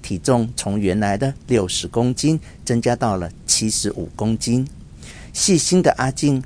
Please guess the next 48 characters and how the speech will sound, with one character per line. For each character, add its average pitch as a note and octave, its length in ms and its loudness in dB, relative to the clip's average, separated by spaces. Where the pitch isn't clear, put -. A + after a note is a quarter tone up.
还 B2 140 -2
把 F2+ 160 0
他 A#2+ 160 -2
的 A2 120 0
家 B2+ 340 0
收 A#2+ 240 0
拾 F2+ 240 -2
得 A#2 220 0
干 A#2 240 0
净 G#2+ 320 -2
温 G#2+ 200 0
馨， A#2 360 0
他 D3+ 140 0
冰 F#3 260 4
冷 A2 140 4
的 E2+ 100 -2
家 C3 420 0
终 C#3+ 220 2
于 F#2+ 280 -2
有 E2 160 0
了 C#2+ 120 -6
生 A2+ 380 2
气。 - 300 -2
岳 A2 160 4
东 A#2+ 340 0
常 G2 240 -2
对 G2 120 0
阿 - 200 -2
静 A2+ 320 0
开 - 180 0
玩 G2 180 0
笑 G#2+ 200 -2
说 C#3+ 340 0
：“我 C3 100 4
现 G3 180 6
在 F#3 220 6
终 F3+ 220 4
于 C3+ 80 6
知 D3+ 160 0
道 C3+ 260 4
什 A2+ 220 0
么 E2 100 -2
是 A2 400 2
蓬 F#2 220 -2
荜 G#2+ 180 0
生 A2+ 280 2
辉 A#2+ 280 0
了， D#2 200 0